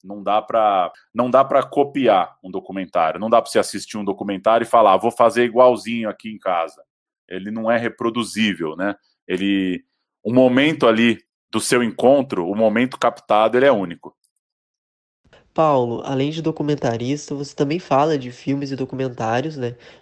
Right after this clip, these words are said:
Speaker 2: No, no podcast Central Cine Brasil, por exemplo. E, e como é quando você tá do outro lado, que é mais jornalista do que documentarista propriamente?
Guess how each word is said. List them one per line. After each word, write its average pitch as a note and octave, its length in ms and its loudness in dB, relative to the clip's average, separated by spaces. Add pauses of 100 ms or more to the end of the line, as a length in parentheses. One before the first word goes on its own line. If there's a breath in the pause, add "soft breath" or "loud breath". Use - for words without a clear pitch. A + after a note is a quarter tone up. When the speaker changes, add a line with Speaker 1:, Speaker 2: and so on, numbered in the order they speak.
(120)
Speaker 2:
No, A2+ 300 -6
no A2+ 100 -12
podcast A#2+ 480 -2
Central A#2+ 360 -2
Cine A#2+ 240 -8
Brasil, A#2 400 -2
por B2+ 160 0
exemplo. A#2+ 580 -4 (500 soft breath)
E, E3+ 440 -2
e E3+ 180 -10
como A#3 220 2
é G#3 100 4
quando F3 260 -2
você E3+ 240 -2
tá D#3 220 4
do D#3 100 -4
outro D#3 280 -2
lado, A#2+ 480 0 (280 soft breath)
que - 180 -2
é A#2+ 40 4
mais A#2+ 480 0
jornalista C3 640 2
do D3 100 -2
que C#3+ 120 2
documentarista C3+ 760 -2
propriamente? A2+ 640 -6